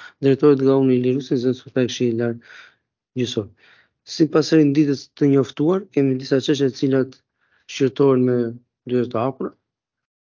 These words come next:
me konkime të tretë dhe një çështje është me dyert të mbyllura. Keni ndonjë diskutim në lidhje me kronologjinë e re në ditës?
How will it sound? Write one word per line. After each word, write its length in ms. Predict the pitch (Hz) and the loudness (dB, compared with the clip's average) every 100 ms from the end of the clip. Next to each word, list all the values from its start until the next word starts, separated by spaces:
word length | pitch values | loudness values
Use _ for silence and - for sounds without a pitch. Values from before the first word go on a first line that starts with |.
| _ _ _ _ _ - | _ _ _ _ _ -10
me 80 | 170 131 | -8 -2
konkime 440 | 139 123 143 131 | 0 2 2 2
të 120 | 127 123 | 0 2
tretë 320 | 165 185 202 202 - 135 | 2 2 -2 -4 -8 -4
dhe 180 | 151 175 | 2 4
një 100 | 160 - | 4 2
çështje 360 | 165 - 151 | 0 4 2
është 160 | 147 135 | 2 0
me 140 | 143 120 | 0 0
dyert 200 | 135 131 | 0 2
të 80 | 123 | 0
mbyllura. 340 | 110 98 95 92 _ _ - - | -2 -4 -8 -14 _ _ -20 2
Keni 140 | 165 170 | 6 8
ndonjë 160 | 170 | 8
diskutim 460 | 156 - 170 - 175 156 156 | 4 0 0 2 0 0 0
në 60 | 156 | 2
lidhje 240 | 165 160 | 2 2
me 120 | 156 156 | 0 -2
kronologjinë 560 | 160 156 156 151 165 | 0 0 0 0 -2
e 40 | 151 | 0
re 60 | 165 | 0
në 120 | 151 | -2
ditës? 260 | 160 160 - | -6 -10 -16